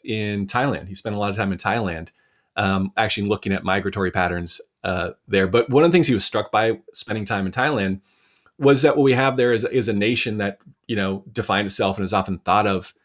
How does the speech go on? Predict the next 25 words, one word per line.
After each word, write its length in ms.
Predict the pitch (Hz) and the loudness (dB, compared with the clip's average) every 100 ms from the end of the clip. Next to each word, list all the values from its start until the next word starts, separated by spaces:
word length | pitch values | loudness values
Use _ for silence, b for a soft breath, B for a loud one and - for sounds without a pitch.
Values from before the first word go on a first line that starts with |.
| _ _ - | _ _ -4
and 80 | 101 | -2
identified 540 | 95 107 113 95 90 | 2 2 2 0 0
as, 160 | 95 87 | -2 -4
as 200 | - 92 | -6 -4
Buddhist. 520 | 90 131 - - - _ _ _ _ | -2 -2 -2 -10 -16 _ _ _ _
But 120 | 123 | 0
his 140 | 120 131 | 2 2
own, 140 | 139 | 2
in, 200 | 143 139 - | 0 0 2
in 80 | |
his 100 | 127 | 2
own 120 | 135 143 | 4 2
experience 680 | - - 135 143 117 98 | 0 0 2 4 2 0
in, 400 | - 110 104 104 | -4 -2 -2 -4
you 60 | - | -4
know, 100 | 98 | -4
local 380 | 98 98 98 101 | 0 0 -2 -4
Thai 180 | 110 95 | -2 0
villages 540 | 113 123 110 110 101 | 2 2 0 -2 -4
and, 200 | 95 90 | -4 -6
and 160 | 101 92 | -8 -8
even 260 | 95 92 87 | -6 -6 -6
in 80 | 104 | -6
the 80 | 92 | -4
cities, 520 | - 165 123 98 - | -2 0 0 -2 -6